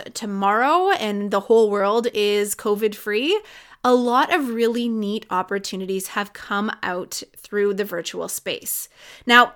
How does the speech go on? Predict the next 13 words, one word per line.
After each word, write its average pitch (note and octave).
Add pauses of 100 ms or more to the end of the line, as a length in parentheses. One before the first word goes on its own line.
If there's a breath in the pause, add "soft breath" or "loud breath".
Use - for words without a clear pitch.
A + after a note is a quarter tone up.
there A#3
is C4
a A#3+ (200)
big, D4
huge B3+
difference G3 (400)
between G#3 (100)
online A#3+
school, A3
online A3
learning G#3+ (440 loud breath)
by G#3+
default -